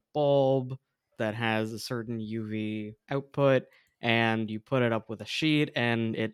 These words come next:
attracts a bunch of nocturnal insects, and it's great. It's terrible in that a lot of insects land on your skin, and I have very sensitive skin, so I don't love that, but I love seeing insects,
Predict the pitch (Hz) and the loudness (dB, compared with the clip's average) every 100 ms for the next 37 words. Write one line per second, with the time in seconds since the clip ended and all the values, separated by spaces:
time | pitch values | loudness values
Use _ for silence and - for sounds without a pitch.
0 | - - - 120 113 117 110 110 110 - | -8 -10 -2 -2 -4 -6 -4 -4 -8 -8
1 | 123 107 - 139 131 135 127 147 131 127 | -10 -10 -2 0 4 2 4 6 6 4
2 | - - - - 107 - - 120 107 - | -8 -14 -20 -6 -6 -6 -2 0 0 -2
3 | - _ - 117 - - 175 190 208 185 | -18 _ -4 -2 -2 2 4 6 4 4
4 | 139 139 127 117 117 127 123 123 131 131 | 4 2 2 0 2 2 2 -2 -4 -4
5 | 120 - 113 120 120 120 107 107 - 131 | -4 -4 -2 0 0 0 -2 -4 -2 -2
6 | 135 127 110 107 110 107 104 - 113 123 | 0 -2 0 0 0 -2 -4 -4 -6 -2
7 | 127 - 139 135 110 135 170 135 120 104 | -4 0 -2 0 2 2 2 2 2 0
8 | 98 - _ 175 151 117 - _ _ _ | 0 -6 _ 12 12 12 6 _ _ _
9 | - 107 131 143 139 - 139 127 113 107 | -8 -2 4 2 2 2 2 4 2 0
10 | 120 - - | -6 -8 -14